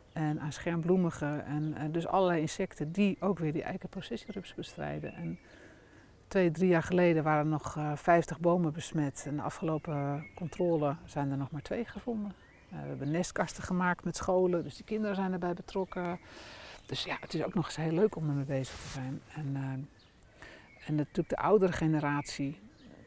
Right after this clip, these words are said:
hè, daar moet je soms nog wel eens in mee in discussie. Die, die, die houden nu eenmaal van net en strak en kort. Maar als je die ook uitlegt van, joh, eh, dat maaien, eh, tuurlijk, hè, waar het, waar het voor de veiligheid moet, is het goed. Maar al die planten, die hebben betekenis.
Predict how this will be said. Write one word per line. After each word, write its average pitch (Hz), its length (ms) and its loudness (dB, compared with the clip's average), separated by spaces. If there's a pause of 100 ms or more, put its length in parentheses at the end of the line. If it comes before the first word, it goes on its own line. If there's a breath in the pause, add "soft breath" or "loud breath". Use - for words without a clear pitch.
(440)
hè, 185 140 -4
daar 165 200 -2
moet 165 160 0
je - 80 -12
soms 170 240 -4
nog 170 160 -2
wel 151 120 0
eens 143 140 -2
in 160 140 0
mee 151 140 2
in 151 80 0
discussie. 160 540 -2
Die, 165 220 -6
die, 180 200 -8 (240)
die 202 220 4
houden 175 300 6
nu 165 100 2
eenmaal 151 220 2
van 156 220 -2
net 220 380 0
en 165 80 -8
strak 208 300 -4 (280)
en 147 120 -8
kort. - 360 -4 (520 loud breath)
Maar 170 100 -4
als 170 100 -6
je 190 80 -2
die 165 280 0 (180)
ook 247 200 4
uitlegt 151 480 -2
van, 156 140 -4
joh, 175 200 0 (400)
eh, 143 140 -10 (160)
dat 175 180 -8
maaien, 185 560 0
eh, 160 100 -4 (160)
tuurlijk, 202 380 -2
hè, 185 160 -4
waar 170 140 0
het, - 180 -10
waar 160 100 -4
het - 100 -10
voor 170 100 -6
de 160 60 -4
veiligheid 165 540 -2
moet, 156 280 -4
is - 140 -12
het 185 100 -16
goed. - 340 -8 (520 loud breath)
Maar 175 260 -4
al 190 180 4
die 175 100 2
planten, 196 540 0
die 180 240 0
hebben 170 260 0
betekenis. 165 720 -4